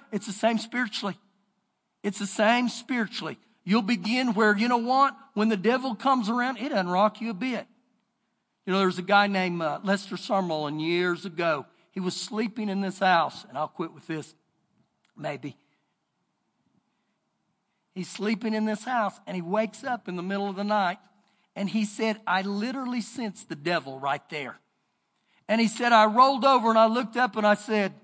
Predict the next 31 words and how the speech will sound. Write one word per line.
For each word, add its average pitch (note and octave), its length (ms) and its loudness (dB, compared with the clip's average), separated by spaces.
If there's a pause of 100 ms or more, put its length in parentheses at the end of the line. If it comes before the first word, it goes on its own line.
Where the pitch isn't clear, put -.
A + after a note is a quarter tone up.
(760)
'It's E3+ 220 -10
only D#3 320 -2
you.'" C#3 420 -6 (1040)
In F#3 120 -2
other G#3+ 220 6
words, F#3+ 420 2 (400)
"You E3 280 2
don't D3 220 -4
move C#3+ 300 -4
me D3 200 -6
a C3+ 80 -8
bit. B2+ 340 -12 (400)
I'm G3+ 240 4
not F#3+ 260 4
moved F3+ 480 0
by D#3 200 2
you E3+ 580 -6
one F3+ 500 -2
bit C#3 600 -8 (800)
because D#3 360 -4
of D3+ 80 -14
the D3+ 80 -12
name C#3 260 -12
of B2 60 -16
Jesus, - 680 -18 (560)
because G3 260 2
of D#3+ 60 -6
the F3+ 40 -4
blood E3+ 300 -2
of D3+ 80 -8
Jesus." - 680 -10